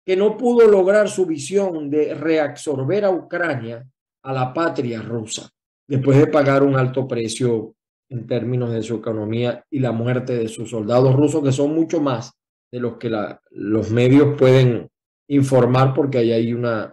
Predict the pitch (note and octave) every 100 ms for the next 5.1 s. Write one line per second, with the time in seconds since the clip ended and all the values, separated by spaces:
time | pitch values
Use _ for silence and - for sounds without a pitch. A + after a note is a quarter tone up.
0 | - A#2+ A#2+ - A2+ C3 A#2+ A#2 A2+ G#2+
1 | F2+ - _ _ _ B2+ A#2+ C3 B2+ G#2+
2 | - - _ _ _ - - - - -
3 | C#3+ C#3 C#3 D3+ D3+ D3+ E3 F3+ - -
4 | - _ _ - C3+ C3+ D3 D#3 C3 -